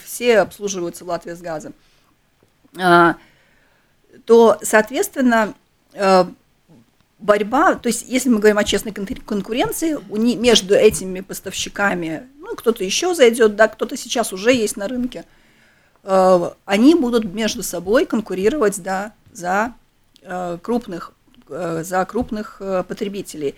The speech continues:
Это так же, как розничная цена и оптовая цена, да, то есть если вы покупаете оптом, вы можете получить хорошую цену, вы по-, в розницу вы пок-, получаете намного дороже газ. И, соответственно, между собой они будут, э, делить,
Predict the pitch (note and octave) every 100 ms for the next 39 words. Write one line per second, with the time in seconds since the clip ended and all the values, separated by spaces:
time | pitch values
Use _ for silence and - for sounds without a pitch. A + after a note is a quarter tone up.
0 | _ - C#4+ - D4 C#4+ A3+ A3+ - B3
1 | D4 B3 - A3 A3 G#3+ G#3 G3+ F#3+ F#3+
2 | G3 G3 E3 C#3 C#3 - D3+ B2 C#3 G#3
3 | G#3 F3 - A#3+ - - A3 A#3+ A#3 -
4 | E3+ - D#3+ F#3+ A#3 C3 - - E3 D#3+
5 | - A3+ F#4+ C4 A3+ A3 G3+ F3+ E3 F3
6 | F#3 G3+ E4 F#3+ F#3+ F#3 F#3 - _ -
7 | F3+ - G3+ F3 E3+ E3+ F3 E3+ E3+ D#3+
8 | C#3 C#3 A2 - - _ _ _ _ _
9 | _ _ _ _ - _ G#3 F#3+ F#3+ A#3+
10 | C4 G3+ G3 G#3+ G#3+ G3+ - F#3+ A#3 F#3
11 | E3+ F3+ E3+ F#3 D#3 - E3 D#3 D#3 B3
12 | F3 F3+ F#3+ E3+ -